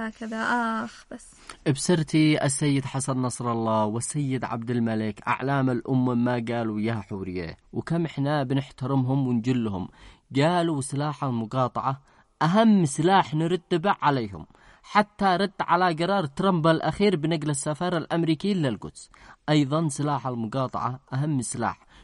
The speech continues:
Speaker 2: نواجه به كل مخططاتهم، لأن العرب ما قد عقلوش.
Speaker 1: وأنا يا حمود أدعي كل النسوان اللي بيسمعني ذا الحين يكونين واعيات، وما يكونين يشترين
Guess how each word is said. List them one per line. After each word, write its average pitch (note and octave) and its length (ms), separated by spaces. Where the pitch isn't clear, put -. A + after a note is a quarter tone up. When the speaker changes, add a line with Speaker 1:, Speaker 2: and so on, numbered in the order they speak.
Speaker 2:
نواجه C3 600
به D#3 180
كل A3 320
مخططاتهم، G2 920
لأن D3+ 380
العرب C3 420
ما G3 320
قد F3 260
عقلوش. D#3+ 800
Speaker 1:
وأنا C4 480
يا C4 200
حمود C4+ 640
أدعي B3+ 400
كل D4+ 580
النسوان A#3 540
اللي D#4 260
بيسمعني D4+ 800
ذا A3 60
الحين A3+ 280
يكونين C4 580
واعيات، A3+ 560
وما A#3 180
يكونين C#4 440
يشترين C4+ 480